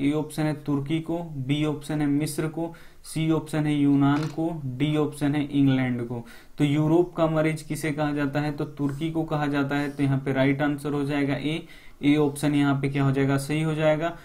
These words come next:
और अगला जिनका सही comment आया वो है कुणाल कुमार, बोल रहे हैं कि negative charge यानी ऋण आवेश होता है, तो बिल्कुल आपका सही जवाब है। आइए देखते हैं अगला प्रश्न यहाँ पे।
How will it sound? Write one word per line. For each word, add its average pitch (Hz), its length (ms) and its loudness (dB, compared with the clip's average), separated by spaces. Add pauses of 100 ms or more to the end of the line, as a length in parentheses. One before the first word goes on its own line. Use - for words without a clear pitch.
(200)
और 135 180 2
अगला 147 300 2
जिनका 156 320 0
सही 151 240 -2
comment 147 400 0
आया 143 200 2
वो 139 140 2
है 139 140 4
कुणाल 139 400 2
कुमार, 147 400 0
बोल 139 220 4
रहे 139 100 6
हैं 139 120 2
कि 151 240 0 (260)
negative 143 600 4
charge 139 300 0
यानी 139 300 6
ऋण 151 240 2
आवेश 143 340 0
होता 139 180 0
है, 139 160 2
तो 139 100 0
बिल्कुल 131 440 2
आपका 160 380 0 (280)
सही 156 300 2
जवाब 131 420 4
है। 120 160 -4
आइए 139 320 2
देखते 151 320 -4
हैं 156 120 0
अगला 151 260 0
प्रश्न 156 360 -4
यहाँ 156 200 2
पे। 175 420 -10